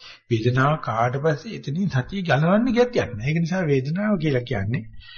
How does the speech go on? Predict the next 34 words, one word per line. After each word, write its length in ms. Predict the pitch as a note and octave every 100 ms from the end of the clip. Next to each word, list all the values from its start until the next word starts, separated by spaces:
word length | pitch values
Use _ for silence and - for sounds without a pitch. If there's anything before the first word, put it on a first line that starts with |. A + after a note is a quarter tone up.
| - - - _
මේ 200 | - D#3
සිට 280 | - - D3
දෙව්තුව 380 | D#3+ D#3 D3 E3+
ගෙට 180 | F3+ D#3+
වැඩියා 400 | D3+ C3+ C3+ B2 B2+
කියලා 260 | B2+ D#3
හිතා 200 | D#3+ A2+
ගන්න 260 | F#2+ F#2 G2
කියනවා. 300 | A2 A2 _ _ _ _ -
ඒ 120 | E3+
නිසා 240 | D#3+ F3
අනිත් 160 | E3 D#3
දවසේ 300 | D3 C3+ C3+
යන්න 160 | C#3+ F3
වේදනාව 360 | C#3 B2+ -
එන්නම 340 | F#2+ A2 C#3 D3
ඕනේ 400 | G2 C#3 D3+ - - - - - - -
වරෙන්. 420 | - A2+ C#2 E2+ - _ - - _ _ _ - - - - -
අන්නේ 260 | E3+ F#3+ G3+
විදිහට 280 | G3+ G3 F#3+
මේ 160 | E3+
වේදනාව 400 | C#3+ C#3+ F3 F3 E3+
දිහා 260 | D#3+ C3+ B2+
මධ්‍යස්ථ 420 | A#2+ C#3 F#3 -
හැඟීමෙන් 460 | F#3 G3+ G#3 G3
ගියාම 320 | F3+ C#3+ F3 F#3+
වේදනාව 380 | F3 E3 F#3 F#3
නපුර 320 | D#3+ D3+ G#3+
අඩු 220 | C#3+ A2
වෙනවා. 260 | F#2 D#2+ E2 - - - - -
වේදනාවේ 420 | C3+ C3 C#3 C3
තියෙන 200 | D3+ D3 C3+ - - - - - _ _ _ -
පෙළෙන 300 | C#3+ E3 F3+
ගතිය, 420 | F3+ E3+ F3+ F#3+